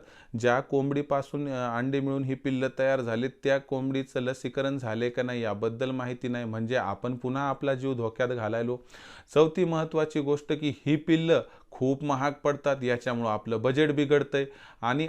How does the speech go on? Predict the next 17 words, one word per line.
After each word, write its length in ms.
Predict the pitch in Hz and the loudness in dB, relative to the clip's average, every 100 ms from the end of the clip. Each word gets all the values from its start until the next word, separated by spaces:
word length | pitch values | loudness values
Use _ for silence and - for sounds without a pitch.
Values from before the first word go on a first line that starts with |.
| - | -2
आपल्याला 540 | 113 123 - 135 139 | -2 -2 0 0 0
पाचवा 460 | 131 123 123 143 131 | 0 -2 -2 -2 -4
महत्त्वाचा 580 | 123 123 127 123 120 | -4 -6 -2 -2 0
मुद्दा 340 | 123 120 120 143 | -2 -2 0 -2
की 160 | 147 | 0
ब्रूडिंग 420 | 143 120 123 151 156 | -4 -2 -2 -2 -2
वगैरेचा 520 | 143 139 139 135 123 | -2 -2 -2 -4 -4
अनुभव 320 | 120 120 127 | -2 -2 -2
नसेल 560 | 123 139 - 131 120 135 | -2 -4 -2 -2 -2 -2
तर 40 | |
याच्यामुळं 600 | 127 131 - 151 147 147 | 0 0 0 -2 -2 -4
सुद्धा 420 | 156 143 123 139 | -4 -4 -4 -2
या 160 | 147 127 | 0 0
ठिकाणी 420 | 120 120 120 120 | -2 -4 -4 -4
पिल्लं 360 | 120 131 131 151 | -4 -4 -2 -2
दगावू 360 | 120 110 107 127 | -2 -2 -2 -4
शकतात. 440 | - 104 - - | -4 -6 -6 -14